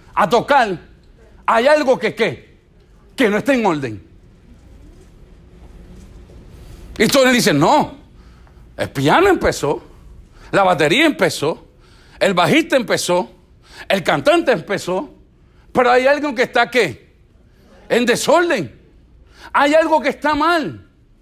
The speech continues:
Por lo tanto, lo primero que tenemos que establecer, músicos, nosotros,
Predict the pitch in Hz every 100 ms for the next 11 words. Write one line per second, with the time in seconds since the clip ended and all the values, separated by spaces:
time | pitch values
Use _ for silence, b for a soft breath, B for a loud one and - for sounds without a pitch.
0 | _ _ b b b - 269 247 302 320
1 | 302 226 240 220 311 294 269 240 247 294
2 | 277 247 - 233 220 - - 247 b b
3 | 151 196 294 - 202 190 185 - 302 277
4 | 196